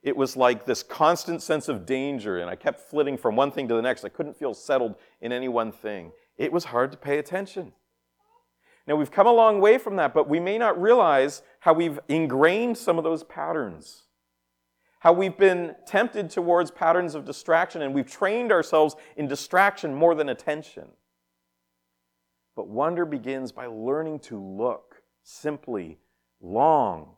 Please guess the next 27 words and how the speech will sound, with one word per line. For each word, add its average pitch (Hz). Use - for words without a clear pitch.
to -
pay 165
attention, 151
to -
be 139
attentive 170
to -
what 135
that -
thing 165
is, 135
to 127
what's 156
going 160
on 165
in 151
that 139
moment, 127
to 147
being 185
able 208
to 196
hear, 226
to 165
listen, 165
to -
see. 170